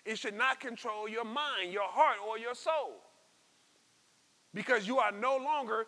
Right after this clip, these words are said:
s-, under the law. To master means to exercise lordship,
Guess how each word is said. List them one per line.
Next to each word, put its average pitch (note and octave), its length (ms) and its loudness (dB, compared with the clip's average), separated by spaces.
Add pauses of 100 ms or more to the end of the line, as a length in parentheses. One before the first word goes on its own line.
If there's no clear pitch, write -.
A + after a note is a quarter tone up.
(120)
s-, - 280 -14 (100)
under A3+ 520 0 (200)
the G#3+ 120 2
law. C4 360 6 (4000)
To G#3 120 -2
master A3 640 2 (480)
means A3 560 -2 (460)
to A#3 120 0 (100)
exercise G#3+ 840 4
lordship, G#3 680 -2